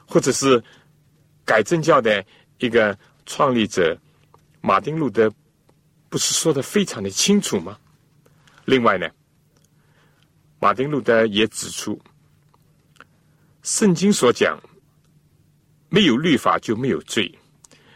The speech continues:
没有罪也就无所谓要基督。他问道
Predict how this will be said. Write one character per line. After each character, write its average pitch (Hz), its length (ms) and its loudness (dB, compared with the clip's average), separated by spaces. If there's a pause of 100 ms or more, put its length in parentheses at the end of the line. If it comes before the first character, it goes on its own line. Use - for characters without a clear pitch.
(100)
没 220 160 4
有 135 140 4
罪 151 460 0 (220)
也 107 140 0
就 135 160 0
无 113 200 0
所 107 220 0
谓 90 340 0 (100)
要 90 160 0
基 127 280 -4
督。 117 240 -2 (1500)
他 107 140 0
问 110 200 2
道 85 320 -2